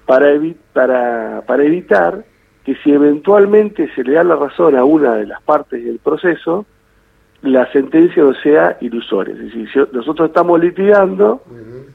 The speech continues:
Speaker 1: y yo lo demando a usted por una determinada cifra, por un daño y perjuicio, yo le embargo parte o todo
Speaker 2: Sí.
Speaker 1: para evitar que usted es insolvente y que yo, si gano, me encuentre con una sentencia que es un mero papel. Entonces,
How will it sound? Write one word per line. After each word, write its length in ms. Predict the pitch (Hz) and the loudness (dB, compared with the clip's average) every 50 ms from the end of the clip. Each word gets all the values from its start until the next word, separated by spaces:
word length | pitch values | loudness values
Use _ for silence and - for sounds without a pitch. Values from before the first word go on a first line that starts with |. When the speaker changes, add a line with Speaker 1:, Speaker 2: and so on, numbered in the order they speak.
| _ _ _ - | _ _ _ -12
Speaker 1:
y 140 | - 120 - | -12 -4 0
yo 140 | 143 143 143 | 2 4 4
lo 140 | 143 143 | 6 6
demando 400 | 147 151 156 160 165 160 160 160 | 6 6 6 4 4 2 2 0
a 20 | 160 | -4
usted 320 | 160 - 196 180 160 135 | -4 -2 0 0 2 0
por 140 | 113 120 117 | 0 -2 -4
una 80 | 117 120 | -4 -4
determinada 600 | 120 123 123 123 131 135 143 143 139 135 135 - | -4 -6 -6 -6 -4 -2 -2 0 0 -2 -4 -6
cifra, 320 | - 175 160 - - 107 98 | -8 -10 -10 -8 -8 -10 -10
por 160 | 92 107 110 | -8 -8 -8
un 80 | 113 120 | -4 -2
daño 200 | 127 127 135 143 | 0 0 0 0
y 40 | |
perjuicio, 800 | 131 156 160 165 160 202 208 202 185 - - 208 208 214 214 - _ _ - | 0 0 -2 -2 -2 -4 -4 -4 -6 -6 -4 -2 0 0 0 -2 _ _ -20
yo 80 | 139 139 | -10 -6
le 100 | 135 139 | -4 -4
embargo 640 | 139 143 160 190 202 190 175 156 143 143 151 156 151 | -2 0 0 2 2 2 0 -2 -4 -4 -6 -6 -4
parte 520 | - 147 143 147 143 135 _ - 131 120 117 | -2 0 0 0 -2 -4 _ -14 -14 -14 -14
o 60 | - _ _ _ _ | -16 _ _ _ _
todo 400 | - 151 139 139 135 139 147 156 | -4 -2 0 0 0 0 -2 -2
Speaker 2:
Sí. 320 | 156 151 143 143 151 165 170 - _ _ _ _ _ | -4 -6 -6 -8 -8 -10 -14 -18 _ _ _ _ _
Speaker 1:
para 300 | - 135 135 139 151 151 | 0 0 2 2 2 2
evitar 560 | 147 147 147 156 165 - - 202 208 208 - - | 0 0 -2 -4 -2 0 2 2 2 2 -2 -4
que 320 | 147 156 170 185 175 151 | -6 -6 -4 -4 -4 -6
usted 160 | 131 - 139 | -6 -10 -12
es 80 | 135 127 | -12 -10
insolvente 720 | 143 143 139 165 175 180 180 185 185 185 180 180 208 214 196 | -10 -8 -6 -4 0 2 2 2 2 2 0 -2 -6 -8 -8
y 40 | 156 | -8
que 460 | - 120 117 127 143 160 156 139 - - _ _ _ _ _ _ _ _ _ - - | -8 -8 -6 -4 -4 -4 -4 -6 -6 -10 _ _ _ _ _ _ _ _ _ -16 -10
yo, 200 | - 131 139 135 - | -6 -4 -4 -4 -4
si 140 | - 135 143 | -4 -2 2
gano, 520 | 156 160 156 156 170 190 202 175 - - _ _ | 2 2 4 4 2 2 2 0 -2 -6 _ _
me 80 | - 123 | -12 -12
encuentre 360 | 120 110 117 131 131 127 131 | -8 -6 -4 -4 -2 -2 -2
con 140 | 131 135 135 | 0 0 0
una 100 | 135 135 | 0 -2
sentencia 480 | - 131 120 123 131 135 135 135 135 | -4 -8 -6 -4 -4 -4 -4 -4 -6
que 60 | 117 117 | -6 -6
es 60 | 113 | -6
un 140 | 117 113 113 | -6 -4 -4
mero 200 | 113 110 110 104 | -2 -2 -2 -2
papel. 380 | - 104 - - - - - - - _ _ _ - - - - - - - - - - - - - - - | -4 -8 -12 -12 -12 -14 -14 -16 -20 _ _ _ -20 -20 -20 -20 -20 -20 -20 -20 -20 -20 -20 -20 -14 -8 -6
Entonces, 260 | - 151 165 170 - | -4 0 0 -2 -2